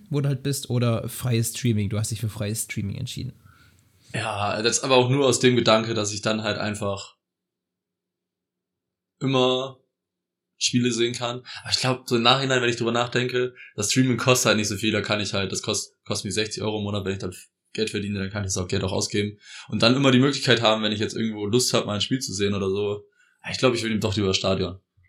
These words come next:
Speaker 2: wenn ich jetzt so nochmal drüber nachdenke.
Speaker 1: Ja,
Speaker 2: Als
Speaker 1: ich
Speaker 2: einfach, ja.
Speaker 1: hätte ich auch so gemacht.
Speaker 2: Ich hab grad drüber nachgedacht, weil ich ja dann nicht immer die Chance hätte, jedes Spiel zu sehen. Weil es halt einfach mal so, man hat ja nicht immer Zeit dafür und so hat man halt auch immer,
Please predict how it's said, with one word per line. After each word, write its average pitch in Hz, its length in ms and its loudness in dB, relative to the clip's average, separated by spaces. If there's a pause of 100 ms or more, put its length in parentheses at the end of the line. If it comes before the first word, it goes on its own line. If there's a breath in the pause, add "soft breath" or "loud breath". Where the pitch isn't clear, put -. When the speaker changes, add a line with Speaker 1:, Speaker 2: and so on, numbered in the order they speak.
Speaker 2:
wenn 101 120 -6
ich - 80 -8
jetzt 101 160 -4
so 98 160 -2
nochmal 95 260 -2
drüber 95 200 -2
nachdenke. 95 520 -4 (460)
Speaker 1:
Ja, 120 140 2
Speaker 2:
Als 98 160 -2
Speaker 1:
ich 131 60 2
Speaker 2:
einfach, 98 400 0 (540)
ja. 92 180 -2
Speaker 1:
hätte 117 140 0
ich - 60 -6
auch 113 100 0
so 113 140 2
gemacht. 104 400 -2 (1200)
Speaker 2:
Ich - 80 -12
hab 107 320 4
grad 110 220 4
drüber 107 180 0
nachgedacht, 110 420 2
weil 98 140 0
ich - 80 0
ja 107 60 -2
dann 104 140 0
nicht 110 120 -2
immer 107 120 -4
die 101 60 -2
Chance 127 380 2
hätte, 127 120 2
jedes 123 200 2
Spiel 123 200 0
zu 123 140 -6
sehen. 120 400 0 (460)
Weil 90 120 -14
es - 100 -2
halt 101 100 2
einfach 98 140 0
mal 95 100 0
so, 98 120 0 (120)
man 95 200 2
hat 98 100 4
ja 104 80 4
nicht 92 100 2
immer 95 160 0
Zeit 107 240 2
dafür 117 340 2
und 98 100 0
so 104 160 0
hat 101 100 0
man 98 100 -2
halt 95 140 -2
auch 95 160 -6
immer, 95 360 -4